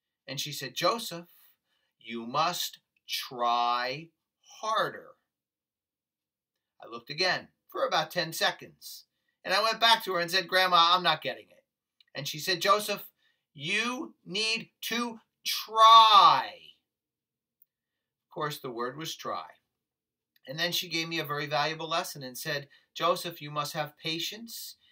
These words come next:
and you must always try your best. People will be there to help you,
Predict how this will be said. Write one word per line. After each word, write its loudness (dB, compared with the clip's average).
and -6
you -6
must -6
always -4
try 0
your -6
best. -12
People -8
will -6
be -6
there -4
to -4
help 2
you, -6